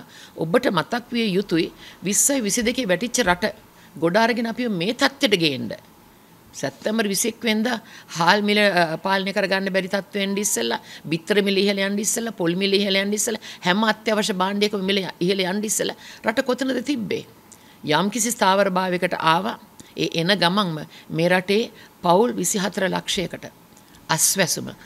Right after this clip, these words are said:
අඩුවා දැම්ලාභී ජනතාවගේ හදවත් තේරුම් ගත්ත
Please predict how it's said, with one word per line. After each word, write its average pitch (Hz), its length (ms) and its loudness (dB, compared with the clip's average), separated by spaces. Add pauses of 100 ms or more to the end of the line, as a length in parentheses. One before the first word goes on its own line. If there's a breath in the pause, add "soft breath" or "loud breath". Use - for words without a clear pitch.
(120 loud breath)
අඩුවා 170 400 2
දැම්ලාභී 160 560 -2
ජනතාවගේ 165 680 0 (260 loud breath)
හදවත් 220 440 2
තේරුම් 160 320 0
ගත්ත 139 280 -8